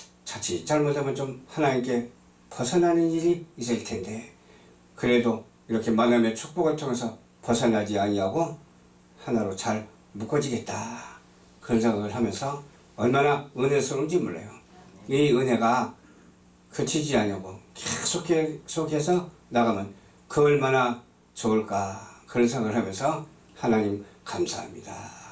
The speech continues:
그저 그저 감사합니다. 다른 의식을 갖지 아니하고 다른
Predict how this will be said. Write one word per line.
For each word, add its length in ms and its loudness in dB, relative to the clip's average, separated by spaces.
그저 240 0
그저 200 2
감사합니다. 640 -6
다른 440 2
의식을 680 2
갖지 300 -4
아니하고 340 -6
다른 520 2